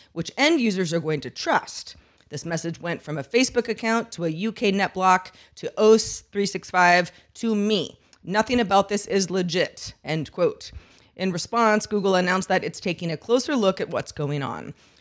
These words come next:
In a blog post Monday, debugger Jonathan Rudenberg said he was able to replicate the hack on Gmail and that Google needs to fix this A S A P. Health clinic provider Carbon Health Technologies launched a new product based on Open A I's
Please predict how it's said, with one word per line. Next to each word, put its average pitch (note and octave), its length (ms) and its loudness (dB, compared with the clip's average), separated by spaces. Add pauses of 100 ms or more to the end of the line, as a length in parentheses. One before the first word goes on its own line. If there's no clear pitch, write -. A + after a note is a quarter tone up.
In G3+ 120 -2
a G3 60 2
blog G#3+ 280 6
post F#3+ 280 -2
Monday, G3 480 4
debugger F3 560 0
Jonathan F#3+ 560 0
Rudenberg F#3 560 2
said E3 220 -2
he B3 200 2
was D4+ 200 4
able E3 220 0
to F3 120 -4
replicate F#3+ 520 -4
the D3+ 80 -6
hack D3+ 260 -4
on C#3+ 160 -4
Gmail C#3+ 440 -6 (240)
and E3+ 140 -4
that C#3 140 -8
Google A3 260 4
needs F#3+ 220 0
to D3+ 100 -10
fix - 240 -8
this A3+ 320 -4 (240)
A G#3+ 180 4
S F3+ 240 0
A F3 180 -2
P. - 380 -12 (1160)
Health E4 280 2
clinic D#4 340 -2
provider F3 600 4
Carbon C#4 340 4
Health C4 300 0
Technologies D#3+ 680 -4
launched F#3 320 -2
a F#3+ 60 -2
new F#3 120 -2
product A3+ 520 4
based F3 240 0
on E3 160 0
Open E3 260 -2
A D#3 160 0
I's D3+ 280 0